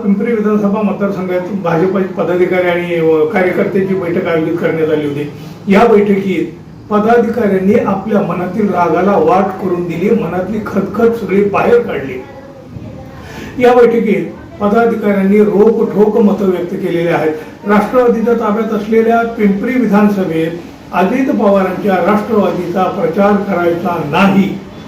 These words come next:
असा ठराव पिंपरी चिंचवड शहर भाजपने केलेला आहे. लोकसभेत भारतीय जनता पक्षाला उमेदवारी मिळाला नाही, आता तरी आम्हाला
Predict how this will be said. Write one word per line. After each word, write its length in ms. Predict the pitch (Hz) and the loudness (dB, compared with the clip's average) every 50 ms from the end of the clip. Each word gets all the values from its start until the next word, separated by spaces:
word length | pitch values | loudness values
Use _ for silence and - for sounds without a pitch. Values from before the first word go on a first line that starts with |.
| - - - | -8 -4 -2
असा 200 | 185 190 208 202 | 0 0 0 0
ठराव 440 | - - 190 190 190 190 170 - - - - - - - - - - - - - - - | 0 0 0 0 2 2 2 0 0 -4 -8 -12 -14 -16 -16 -16 -16 -16 -16 -14 -4 2
पिंपरी 440 | 220 208 190 185 - 190 208 208 202 | 4 4 4 4 2 0 2 2 2
चिंचवड 480 | 208 202 190 180 170 175 190 190 185 185 180 180 | 2 2 -2 -2 -4 -4 -2 0 0 0 -2 -2
शहर 220 | 196 165 165 185 185 | -2 0 0 0 0
भाजपने 540 | 170 175 - 156 156 165 170 165 160 160 | 0 -2 -2 -4 -4 -2 -2 -2 -2 -2
केलेला 340 | 156 160 156 151 151 151 147 | 0 0 0 2 2 2 0
आहे. 360 | 131 131 147 151 151 - - - - - - - - - - - - - - - - - - - - - | 0 -2 -4 -6 -8 -10 -10 -12 -12 -12 -10 -10 -10 -10 -10 -12 -12 -12 -12 -12 -10 -10 -10 -10 -4 2
लोकसभेत 600 | 196 220 233 233 226 233 233 202 214 226 233 233 - - - - - - - | 4 4 4 4 4 2 2 2 2 2 2 0 -2 -4 -8 -12 -14 -10 -8
भारतीय 340 | 175 170 190 202 214 247 240 | -6 -4 -2 -2 -2 -2 0
जनता 260 | 226 208 208 208 233 | 0 0 0 0 0
पक्षाला 460 | 214 214 - - - 214 214 220 220 | -2 -2 -2 -4 -4 -2 -2 0 0
उमेदवारी 520 | 214 214 214 214 214 214 220 220 214 220 226 | 2 2 2 2 4 2 0 0 0 0 0
मिळाला 440 | 220 220 208 208 208 208 208 214 | 0 2 2 2 4 4 4 4
नाही, 300 | 214 208 202 202 208 214 208 - - - - - - - - - - | 4 4 4 4 4 2 0 -2 -6 -10 -10 -10 -10 -12 -10 -6 -4
आता 380 | 202 202 208 202 247 254 - - | -2 -2 0 0 0 0 2 4
तरी 420 | - 233 214 202 185 170 156 156 - - | 4 4 4 4 2 0 -2 -4 -2 -2
आम्हाला 520 | 185 190 185 196 202 190 - 131 - - | 0 0 2 2 2 2 2 0 0 -4